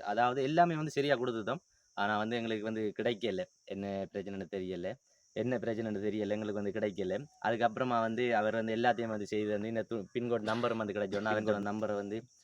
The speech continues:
கொடுத்தேன். கொடுத்த உடனே அவர் வந்து எங்களுக்கு எல்லா வேலைகளையும் வந்து முடிச்சு தந்திருந்தார். இப்ப திவானாவோட சேர்ந்து ஒரு வீடியோ ஒன்று போடுவோம் கிட்டத்தட்ட. இப்ப வந்து இந்த வீடியோ சம்மந்தப்பட்டமா அண்ணாவும் என்ன நான் கதைங்க.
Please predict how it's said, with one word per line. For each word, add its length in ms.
கொடுத்தேன். 340
கொடுத்த 260
உடனே 300
அவர் 240
வந்து 160
எங்களுக்கு 340
எல்லா 280
வேலைகளையும் 500
வந்து 120
முடிச்சு 280
தந்திருந்தார். 540
இப்ப 160
திவானாவோட 500
சேர்ந்து 440
ஒரு 200
வீடியோ 220
ஒன்று 180
போடுவோம் 320
கிட்டத்தட்ட. 420
இப்ப 200
வந்து 300
இந்த 180
வீடியோ 320
சம்மந்தப்பட்டமா 520
அண்ணாவும் 300
என்ன 140
நான் 160
கதைங்க. 240